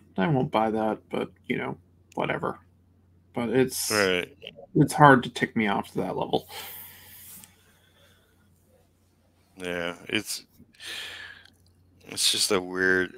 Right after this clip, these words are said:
Speaker 2: weird time <laughs> right now, like, where everything's more, a lot more,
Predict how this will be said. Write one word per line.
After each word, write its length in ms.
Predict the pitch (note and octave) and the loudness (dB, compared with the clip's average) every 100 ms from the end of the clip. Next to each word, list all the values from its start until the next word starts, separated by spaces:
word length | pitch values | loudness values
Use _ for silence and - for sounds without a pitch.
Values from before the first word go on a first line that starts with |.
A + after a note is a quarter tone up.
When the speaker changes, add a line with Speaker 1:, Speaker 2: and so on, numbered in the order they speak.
| - | -2
Speaker 2:
weird 340 | G#2 F#2 - | 2 2 0
time 720 | - F#2+ F2+ F2+ F2 F2 E2+ - _ _ - | -4 -2 0 0 -2 -6 -14 -20 _ _ -12
<laughs> 380 | - - - | -10 -10 2
right 300 | - G#2+ G2+ | 6 6 4
now, 220 | A#2 B2 A2 G2+ | 6 6 6 4
like, 280 | F2+ F#2+ A2+ | 4 2 -2
where 200 | G2+ G2 | 0 2
everything's 440 | F#2+ G2 G2 F2+ | 0 -4 -6 -10
more, 460 | F#2 F#2 F#2 F2+ F2 _ - - - _ _ - | -10 -8 -6 -8 -10 _ -20 -20 -20 _ _ -10
a 40 | |
lot 180 | - - | -8 -6
more, 240 | G2 G2 | -6 -8